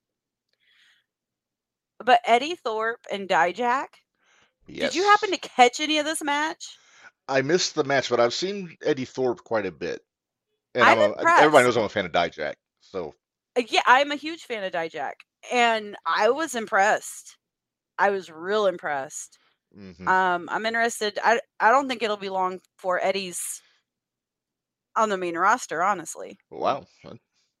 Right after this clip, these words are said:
Speaker 2: I think he's
Speaker 1: He's
Speaker 2: still a little on the green side from what I've seen of him.
Speaker 1: He
Speaker 2: So
Speaker 1: is, but with him working, I think the more veterans he works with, especially, like, Dijak,
Speaker 2: Mm-hmm.
Speaker 1: um, get him in there with Ilya. I, it, it,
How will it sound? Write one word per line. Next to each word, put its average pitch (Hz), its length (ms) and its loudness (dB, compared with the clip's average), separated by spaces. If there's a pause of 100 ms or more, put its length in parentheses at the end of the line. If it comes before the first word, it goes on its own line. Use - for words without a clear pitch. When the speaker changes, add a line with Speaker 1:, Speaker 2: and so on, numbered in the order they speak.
(680)
Speaker 2:
I 123 100 0
think 196 200 -4
he's - 60 -12
Speaker 1:
He's 254 140 -4
Speaker 2:
still 185 220 2
a 139 120 -2
little 165 400 -2
on 170 80 -2
the 180 80 0
green 156 260 -4
side 98 420 0 (120)
from 113 160 -12
what 104 100 -4
I've 104 120 -4
seen 101 220 -8
of 87 140 -4
him. 90 180 -10 (360)
Speaker 1:
He - 320 -8 (100)
Speaker 2:
So 190 60 0
Speaker 1:
is, 285 380 0 (420)
but 220 320 4
with 208 260 -2
him 214 140 0
working, 208 500 -4
I 202 80 0
think 226 340 -6 (240)
the 180 100 -4
more 175 280 0
veterans 202 480 2
he 214 80 -8
works 196 300 -6
with, 196 260 0 (160)
especially, 180 420 -2
like, 160 160 -2
Dijak, 202 600 4 (520)
Speaker 2:
Mm-hmm. 107 140 -10
Speaker 1:
um, 175 340 2
get 233 120 -2
him 220 120 2
in 202 120 0
there 185 200 0
with 175 200 -4
Ilya. 208 640 0 (500)
I, 214 160 2 (220)
it, - 120 -8 (600)
it, 427 100 -16